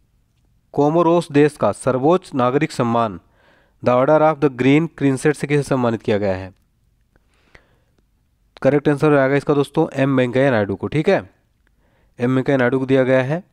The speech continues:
कोमोरोस देश का सर्वोच्च नागरिक सम्मान the Order of Green Crescent से सम्मानित किया गया है।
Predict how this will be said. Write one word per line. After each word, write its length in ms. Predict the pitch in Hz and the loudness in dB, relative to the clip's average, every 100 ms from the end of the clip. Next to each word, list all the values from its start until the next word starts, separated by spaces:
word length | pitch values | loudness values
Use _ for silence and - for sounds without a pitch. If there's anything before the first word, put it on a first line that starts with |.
| _ _ _ _ _ _ _ _ _ _ - | _ _ _ _ _ _ _ _ _ _ -2
कोमोरोस 600 | 123 131 127 151 160 - | 0 2 2 2 0 -2
देश 200 | 131 131 | -2 -2
का 180 | - 151 - - _ _ _ _ _ _ _ _ _ _ _ _ _ | -2 -2 -2 -20 _ _ _ _ _ _ _ _ _ _ _ _ _
सर्वोच्च 460 | - 127 127 151 135 | -4 -2 0 0 2
नागरिक 320 | 120 127 123 | 0 0 -2
सम्मान 340 | 127 127 135 | -2 -2 0
the 140 | 131 123 | 0 0
Order 220 | 131 135 | 0 -2
of 100 | 113 | -2
Green 220 | 135 135 | -2 -2
Crescent 280 | 120 107 120 | -4 -6 -8
से 60 | |
सम्मानित 440 | 127 139 113 101 95 | -6 -6 -4 -6 -6
किया 160 | 95 | -8
गया 140 | 92 90 | -6 -10
है। 140 | 87 | -12